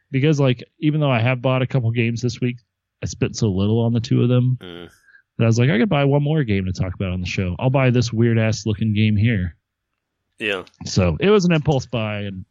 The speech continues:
Speaker 1: I do kind of regret it, but by the same token, maybe it was worth it just to be able to be like, "Hey, I own this game," and you really are Jesus leading people to their death.
Speaker 2: <laughs> I, I looked at some of the, 'cause I, I saw, like, I was looking at what you were playing, and I saw it on there,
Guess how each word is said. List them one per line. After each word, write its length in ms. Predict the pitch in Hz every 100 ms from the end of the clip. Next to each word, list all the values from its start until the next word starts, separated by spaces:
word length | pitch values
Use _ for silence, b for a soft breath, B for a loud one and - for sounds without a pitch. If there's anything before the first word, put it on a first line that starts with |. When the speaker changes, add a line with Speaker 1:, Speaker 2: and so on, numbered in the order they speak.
| -
Speaker 1:
I 100 | 113
do 180 | 113
kind 200 | 98 98 95
of 80 |
regret 340 | 90 87 101 117
it, 140 | 117 -
but 240 | 98 87 - _ _ b b b b
by 140 | - 262
the 80 | 226
same 240 | 233 208
token, 440 | 208 185 170 143 - _ -
maybe 280 | 151 147 131
it 40 |
was 140 | 123
worth 240 | 117 117 110
it 100 | 104
just 200 | 107 -
to 80 | 104
be 140 | 101
able 160 | 98 98
to 80 |
be 140 | 92 95
like, 360 | 92 87 - - _ _ _ _
"Hey, 160 | - 120
I 140 | 107
own 140 | 107 110
this 160 | 95 -
game," 280 | 98 95 90
and 220 | 85 80 - _ _ _ -
you 220 | 113 113
really 240 | 113 110
are 160 | 110 110
Jesus 520 | 104 104 101 90 - _ _
leading 280 | 107 107 104
people 420 | 104 98 95 92 - -
to 100 | 104
their 140 | 87
death. 340 | 87 87 117 -
Speaker 2:
<laughs> 640 | 67 - _ - - -
I, 60 | 120
I 180 | 131 139
looked 220 | 147 175
at 120 | 175
some 220 | 120 143 131
of 60 |
the, 180 | 120 107
'cause 160 | - 107
I, 120 | 110
I 100 | -
saw, 260 | 113 - 123
like, 260 | 110 90 92
I 80 |
was 140 | 98 -
looking 220 | 101 95
at 80 | 90
what 140 | 95
you 80 | 90
were 60 | 87
playing, 400 | - 87 92 98
and 100 | 87
I 40 |
saw 240 | 82 87 87
it 80 |
on 140 | 92 92
there, 240 | 95 95